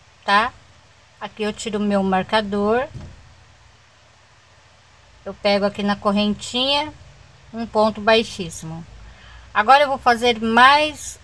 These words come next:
uma carreira, tá? De ponto baixo. Então, aqui eu faço um ponto baixo, aqui no seguinte um ponto baixo e vou indo, sempre pegando a cordinha de trás, ok?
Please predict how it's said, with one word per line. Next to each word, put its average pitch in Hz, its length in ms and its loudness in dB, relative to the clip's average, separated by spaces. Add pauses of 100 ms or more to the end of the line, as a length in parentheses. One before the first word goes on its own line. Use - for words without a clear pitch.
(140)
uma 247 220 0
carreira, 226 680 0 (560)
tá? 214 280 4 (300)
De 208 140 -12
ponto 208 340 2
baixo. 180 560 -2 (600)
Então, 202 160 -4
aqui 208 200 -2
eu 208 60 -4
faço 185 320 -2
um 180 80 -8
ponto 180 300 -8
baixo, 220 680 2 (1040)
aqui 202 220 -12
no 214 140 -4
seguinte 214 720 -2
um 202 100 -2
ponto 190 360 -8
baixo 226 840 -2 (720)
e 214 80 -16
vou 226 280 6
indo, 180 480 -2
sempre 240 420 -2
pegando 220 720 0 (180)
a 190 100 -6
cordinha 202 540 0
de 214 140 -6
trás, - 720 -4 (1200)
ok? 247 520 -4